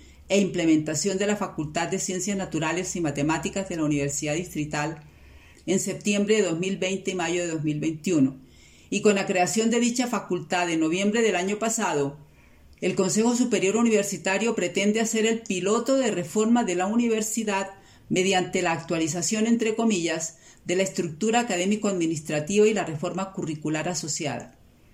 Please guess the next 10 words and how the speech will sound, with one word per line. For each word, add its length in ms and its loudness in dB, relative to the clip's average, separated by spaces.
Y 140 0
en 120 4
otro 280 0
caso, 520 0
en 180 4
marzo 280 0
de 120 4
dos 160 0
mil 160 -2
veintidós, 720 0